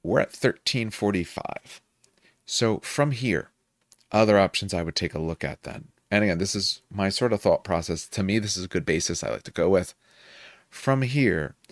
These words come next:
your Archimandrite does have some options. You could, like I said, I wouldn't go for Bone Golems, but if you want some other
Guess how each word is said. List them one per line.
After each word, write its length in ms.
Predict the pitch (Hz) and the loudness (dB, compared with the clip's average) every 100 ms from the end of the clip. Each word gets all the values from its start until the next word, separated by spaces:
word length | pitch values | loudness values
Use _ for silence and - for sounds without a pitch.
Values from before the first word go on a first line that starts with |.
| _ - | _ -2
your 180 | 82 151 | 0 2
Archimandrite 480 | 185 170 170 160 | 0 0 -2 -2
does 220 | - 135 143 | 0 0 0
have 180 | 135 | -2
some 180 | - 143 | -2 -2
options. 640 | 113 117 - 147 165 - - _ - _ | -2 -4 -4 -6 -8 -12 -12 _ -20 _
You 240 | - 117 110 | -2 -2 -2
could, 300 | - 131 110 | -2 0 2
like 100 | 110 | 0
I 40 | |
said, 180 | 113 - | -2 -2
I 80 | 73 | 2
wouldn't 240 | 123 143 | 2 2
go 260 | 101 82 82 | 0 -2 -2
for 140 | - | -4
Bone 260 | - 76 76 | -4 -4 -2
Golems, 400 | 82 87 95 - - - - - | -2 -4 -6 -10 -14 -20 -20 -2
but 140 | 101 | 0
if 140 | 95 - | 2 -2
you 140 | 87 | -4
want 240 | 87 90 | -4 -4
some 160 | - 104 | -2 -2
other 520 | 90 85 85 87 87 | 0 0 -2 -2 -6